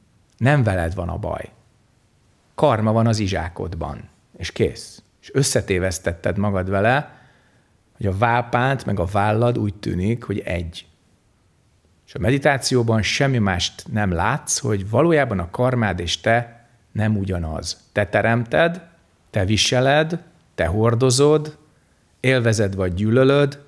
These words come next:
de nem te vagy eredetileg, mert te eredetileg ennek a karmának a teremtője vagy. Viszont mindannyian viseljük a következményeit. Egymás karmájában lubickolunk. Amikor meditálsz, akkor előbb-utóbb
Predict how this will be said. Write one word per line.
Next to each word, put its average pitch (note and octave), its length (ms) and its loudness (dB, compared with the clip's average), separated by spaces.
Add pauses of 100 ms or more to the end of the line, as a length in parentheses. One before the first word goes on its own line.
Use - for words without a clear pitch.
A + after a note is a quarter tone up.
(420)
de - 80 -2
nem A#2 240 4
te G#2+ 120 2
vagy F#2 220 0
eredetileg, B2 560 2
mert G2+ 220 -2
te - 80 -4
eredetileg A#2+ 640 2
ennek A2 260 2
a - 80 -6
karmának G#2+ 460 -2
a G#2+ 120 -4
teremtője F2+ 760 0
vagy. D#2 460 -6 (960)
Viszont C3 280 0
mindannyian G#2 460 2
viseljük F#2+ 400 -2
a F#2+ 60 -8
következményeit. - 1000 -8 (960)
Egymás A#2+ 560 0
karmájában G2 760 -2
lubickolunk. - 920 -8 (600)
Amikor D3+ 440 2
meditálsz, A#2 600 0
akkor - 180 -6
előbb-utóbb C#3 1120 2